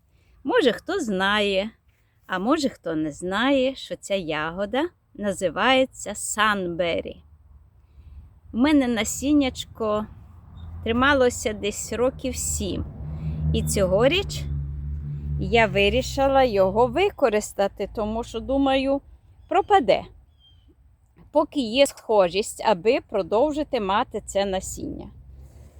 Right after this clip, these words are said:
Ну, а рослинка ця дуже цікава, тому що це, шановні, гібрид, виведений в Америці,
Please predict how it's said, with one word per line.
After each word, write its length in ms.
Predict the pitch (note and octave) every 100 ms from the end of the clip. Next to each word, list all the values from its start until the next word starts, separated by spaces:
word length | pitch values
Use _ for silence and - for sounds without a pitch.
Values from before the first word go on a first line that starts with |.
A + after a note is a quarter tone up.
| - -
Ну, 420 | A#3+ B3 C#4+ F#4 - - -
а 480 | A3+ A3 G#3 G3+ G#3
рослинка 640 | G3+ - C4 E4 D#4 B3+
ця 240 | - B3
дуже 380 | G#3+ B3 C#4+ B3+
цікава, 920 | - - A#3+ - D4+ D#4+ A#3 D#3+ F#3+ - _ - _ _ _ _ _ _ _
тому 500 | A#3+ A3+ A3+ C#4 E4
що 240 | E4+ - A3
це, 720 | - - A3 G#3+ G#3 A3 F4 _
шановні, 720 | - C4 C4 A#3+ A#3 G#3+ G3
гібрид, 680 | G3 A#3+ A3+ A3+ A3+ G3+ C#4 _ _ _ - _ _ _ _ _ _ - _ _ - -
виведений 1120 | G3 C#4 A3+ G#3 F3 F#3+ F#3+ F3+ F3+ F3 F3+
в 120 | F3+
Америці, 840 | G3 F3+ F3 - G3+ A3 - C#4+